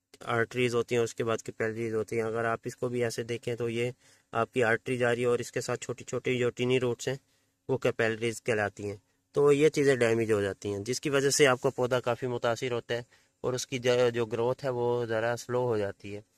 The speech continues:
क्योंकि पौधा सर्वाइव करेगा, उसके बाद वो अपनी टिनी रूट्स दोबारा जनरेट करेगा, तो उसके बाद जाके वो अपनी ग्रोथ स्टार्ट करेगा। तो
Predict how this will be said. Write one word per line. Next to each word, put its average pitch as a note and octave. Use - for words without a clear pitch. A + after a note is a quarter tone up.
क्योंकि C3
पौधा B2+
सर्वाइव A#2+
करेगा, B2
उसके A#2
बाद A#2
वो A#2
अपनी A#2+
टिनी A#2+
रूट्स A#2+
दोबारा A#2
जनरेट A#2
करेगा, A2+
तो A2
उसके D3
बाद C3
जाके B2+
वो B2
अपनी A#2
ग्रोथ A2
स्टार्ट G2+
करेगा। G2+
तो A2+